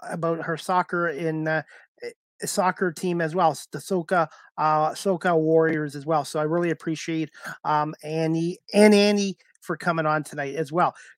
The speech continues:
Guys, uh, just to let you know, uh, like I said, I mentioned this earlier, the Argo Bounce live audio show is every Tuesday night, nine P M on Twitter Spaces with my co-host Nick Small as we break down the Toronto Argonauts' previous game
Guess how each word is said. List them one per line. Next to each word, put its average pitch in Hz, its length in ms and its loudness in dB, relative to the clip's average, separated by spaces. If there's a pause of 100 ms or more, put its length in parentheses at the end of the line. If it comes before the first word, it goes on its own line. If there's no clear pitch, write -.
Guys, 233 460 8
uh, 185 220 4
just 208 220 -6
to 233 60 -2
let 214 140 2
you 190 100 0
know, 214 360 4
uh, 165 420 2 (360)
like 160 140 -6
I 170 40 -4
said, 185 240 0
I 175 80 4
mentioned 165 340 -2
this 156 160 -4
earlier, 196 320 -2 (280)
the 160 120 2
Argo 185 300 4
Bounce 180 400 2
live 175 260 2
audio 175 340 2
show 202 280 0
is 143 180 -8
every 175 340 -4
Tuesday 208 720 -2
night, 190 280 -4 (280)
nine 165 320 0
P 202 240 -4
M 202 160 2
on 151 220 -4
Twitter 185 280 -2
Spaces 196 500 -4 (300)
with 156 160 -2
my 160 140 -2
co-host 170 500 0
Nick 170 160 -6
Small 180 380 2
as 151 160 -2
we 160 80 -2
break 165 260 -2
down 165 200 0
the 147 80 -6
Toronto 165 260 0
Argonauts' 156 400 -2
previous 151 480 -6
game 185 320 -2